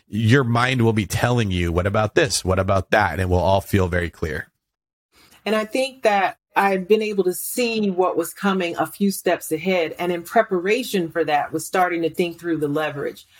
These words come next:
Speaker 2: And so I didn't know from a timing perspective if it was, "Okay, you need to start formulating these properties, prepare them for leverage, and get the money in place so that when the opportunity came along, I would already be ready to, you know,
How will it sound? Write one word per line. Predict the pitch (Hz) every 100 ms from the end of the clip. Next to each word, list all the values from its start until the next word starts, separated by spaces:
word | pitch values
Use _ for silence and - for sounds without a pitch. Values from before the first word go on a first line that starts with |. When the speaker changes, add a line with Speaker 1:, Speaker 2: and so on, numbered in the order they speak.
| - - - 165
Speaker 2:
And | 180
so | - 185 175 -
I | 180 190
didn't | 196 170 190
know | 180 175 170 165 160 160 - -
from | 196
a | 175
timing | - 202 196 196 185 165
perspective | - 151 - 165 156 160 151
if | 147 139
it | -
was, | 160 151 -
"Okay, | - 190
you | 165 175
need | 175 165
to | 160
start | - 170 139
formulating | - 190 185 175 175 170 170
these | 165
properties, | - 190 170 170 170 170 -
prepare | - - 185 175
them | 170
for | 165 165
leverage, | 170 165 165 160 - - -
and | 160 151
get | 214 214
the | 185
money | 175 185 202 185
in | 165 165
place | - 165 151 -
so | 170
that | 160 -
when | 170
the | 160
opportunity | - 156 156 - 214 196 160
came | 143 180 156 143
along, | 147 143 139 143 -
I | 160 165
would | -
already | 160 160 165
be | 160 160
ready | 165 160 156
to, | - 160 139 143 - - - _ -
you | 185
know, | 165 151